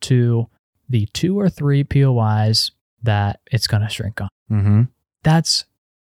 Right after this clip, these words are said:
Speaker 1: incredible information in terms of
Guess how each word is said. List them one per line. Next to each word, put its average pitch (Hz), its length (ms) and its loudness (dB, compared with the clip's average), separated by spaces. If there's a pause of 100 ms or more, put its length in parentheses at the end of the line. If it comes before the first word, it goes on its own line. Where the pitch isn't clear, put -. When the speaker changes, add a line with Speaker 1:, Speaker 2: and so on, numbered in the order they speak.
(140)
Speaker 1:
incredible 147 720 2
information 110 580 -6 (340)
in 123 160 2
terms 110 420 2
of 101 340 -2